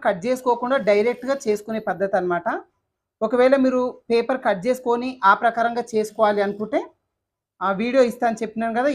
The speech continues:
ఎండ్ కార్డ్లో, ఆ వీడియో ఓపెన్ చేసుకొని మీరు ఆ పద్ధతిలో కూడా చూసుకోవచ్చు. ఇదేంటంటే చాలా సింపుల్గా తక్కువ టైంలో ఈజీగా అయిపోతుంది అనమాట. ఇదిగోండి ఈ విధంగా కుట్టిన తర్వాత మనకి ఈ చివరన కొంచెం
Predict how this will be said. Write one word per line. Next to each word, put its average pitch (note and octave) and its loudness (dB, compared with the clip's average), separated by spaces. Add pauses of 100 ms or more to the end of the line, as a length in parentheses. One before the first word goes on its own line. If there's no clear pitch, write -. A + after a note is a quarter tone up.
ఎండ్ G#3 -2
కార్డ్లో, G#3 0
ఆ A#3 -6
వీడియో A3 0 (100)
ఓపెన్ G#3 -4
చేసుకొని G3+ -4
మీరు G#3+ 0
ఆ F#3 4 (100)
పద్ధతిలో G3+ -4
కూడా A#3+ -4 (100)
చూసుకోవచ్చు. G3+ -10 (2000)
ఇదేంటంటే B3 0 (100)
చాలా A3 0 (120)
సింపుల్గా A#3 -2 (100)
తక్కువ A#3+ -2
టైంలో A3+ -2 (160)
ఈజీగా G#3 -2
అయిపోతుంది F#3 -8
అనమాట. D#3+ -6 (2750)
ఇదిగోండి A3 -2
ఈ - 0
విధంగా B3 0
కుట్టిన B3 -6
తర్వాత G#3 0 (320)
మనకి A#3 -4
ఈ - -12
చివరన B3 -2 (100)
కొంచెం G#3+ -8